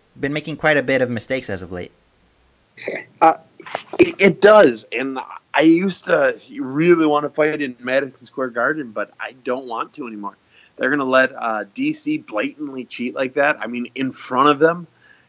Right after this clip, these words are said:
Speaker 2: and, and then they're gonna, the screw up. I mean, they, they don't allow replay, and they do allow replay, and then they, yeah,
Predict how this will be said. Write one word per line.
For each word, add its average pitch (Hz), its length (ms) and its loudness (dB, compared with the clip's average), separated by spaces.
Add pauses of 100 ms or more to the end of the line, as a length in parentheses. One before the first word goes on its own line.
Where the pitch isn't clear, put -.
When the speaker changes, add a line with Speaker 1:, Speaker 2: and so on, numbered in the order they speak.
(120)
Speaker 2:
and, 120 320 -4
and 120 200 -8
then 123 140 -2
they're 127 140 2
gonna, 120 320 -4
the 107 180 -6
screw - 380 2
up. 139 200 2
I 113 120 -10
mean, 110 240 -12
they, 110 140 -6
they 104 200 -6
don't 127 240 2
allow 127 260 4
replay, 127 520 -4
and 110 200 -10
they 104 80 -12
do 127 200 0
allow 120 180 0
replay, 120 640 -4
and 107 140 -14
then 107 160 -10
they, 107 300 -14 (420)
yeah, 98 160 -4